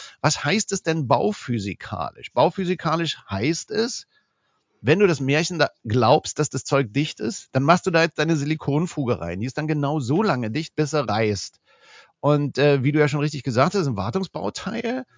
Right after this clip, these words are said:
die meisten, wenn du dir das mal genau anschaust, egal ob du in dein privates oder ein öffentliches Bad gehst, die meisten sind gerissen.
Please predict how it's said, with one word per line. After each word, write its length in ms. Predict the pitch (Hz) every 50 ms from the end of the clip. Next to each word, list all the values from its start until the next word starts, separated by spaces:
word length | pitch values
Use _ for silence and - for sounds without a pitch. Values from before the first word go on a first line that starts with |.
| _ _ _ -
die 80 | 135
meisten, 600 | 135 123 113 131 160 165 - - - 196 190 180
wenn 140 | 147 143 160
du 80 | 165 151
dir 160 | 160 165 151
das 180 | 147 151 -
mal 160 | 147 139 135 139
genau 260 | 139 131 131 131 131
anschaust, 500 | 87 113 156 185 - - - - - -
egal 260 | 110 110 113 120 127
ob 60 | -
du 80 | - 113
in 60 | 117
dein 100 | 110 110
privates 560 | 104 - 131 123 101 95 95 117 - 165 143 131
oder 140 | 104 117
ein 120 | 110 107 113
öffentliches 380 | 123 117 - 151 139 131 123
Bad 220 | 104 104 110 - -
gehst, 180 | 151 139 - _ _ _ _ 127
die 80 | 139
meisten 440 | 127 120 113 113 123 - - 156 127 - _ _
sind 560 | - 131 127 139 185 240 247 247 - - - _ _ _
gerissen. 540 | - 117 107 95 101 92 - - - 76 -